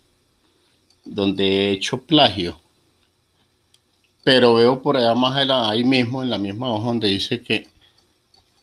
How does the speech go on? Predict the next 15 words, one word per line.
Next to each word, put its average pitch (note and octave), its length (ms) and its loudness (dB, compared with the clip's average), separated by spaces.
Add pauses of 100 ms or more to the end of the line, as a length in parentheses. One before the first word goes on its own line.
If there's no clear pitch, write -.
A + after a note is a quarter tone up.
(140)
Jonathan B2+ 680 4
le G#2 140 -4
copió A2+ 340 -2
a - 20 2
Leonidas C3+ 640 2
y B2+ 140 -4
el G2 180 -4
plagio A2+ 440 -2
es A2+ 80 -8
del A#2+ 120 -4
cincuenta G#2 440 -10
y - 20 -20
tres - 260 -12
por G#2 160 -10
ciento. - 560 -4